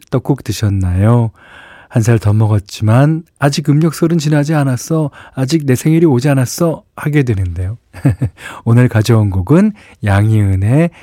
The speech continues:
내 나이 마흔 살에는입니다. 예. 나라만 가는 세월이 야속해서 붙잡고 싶었던 마흔이라고,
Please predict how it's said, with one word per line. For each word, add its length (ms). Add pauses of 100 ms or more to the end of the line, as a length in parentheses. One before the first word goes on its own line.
(120)
내 160
나이 280
마흔 360
살에는입니다. 1120 (360)
예. 260 (1900)
나라만 540
가는 360
세월이 420
야속해서 720
붙잡고 460
싶었던 880
마흔이라고, 1160